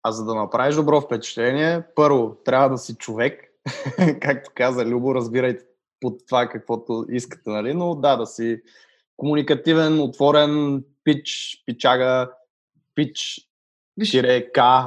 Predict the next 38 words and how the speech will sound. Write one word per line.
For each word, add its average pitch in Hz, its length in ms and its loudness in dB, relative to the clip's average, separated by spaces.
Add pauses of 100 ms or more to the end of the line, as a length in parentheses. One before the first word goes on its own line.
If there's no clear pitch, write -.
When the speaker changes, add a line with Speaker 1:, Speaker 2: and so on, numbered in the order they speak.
(140)
Speaker 1:
и 127 140 -4
така 123 200 -2
нататък. 113 340 -4
Speaker 2:
тук 180 180 0 (680)
Speaker 1:
Второ, - 20 6 (160)
Speaker 2:
искам, 175 180 -2 (280)
извинявай, 143 460 0
и-, - 180 -4 (540)
искам 202 260 -2
да - 80 -8
спра, 180 200 -4
защото 160 340 -6
е, 131 260 -6
ам, 135 400 -10 (300)
м, 139 160 -12 (460)
може 143 240 -4
би 151 100 -4 (300)
и 127 100 -6
аз 127 240 -10
не 117 60 -12
съм 120 160 -16
се 120 100 -14
изразил 113 300 -12
правилно. 110 240 -14 (420)
Комуникативността 175 720 -2
не 247 180 4
винаги 208 420 2
е, 165 240 2
е 160 80 -4
задължително 139 600 -6
качество, 170 340 -6
защото 160 280 -10
има 160 100 -4
много, 147 580 -2 (240)
а, 139 40 -8
интроверти, 123 460 -6
които - 180 -14
са 127 120 -10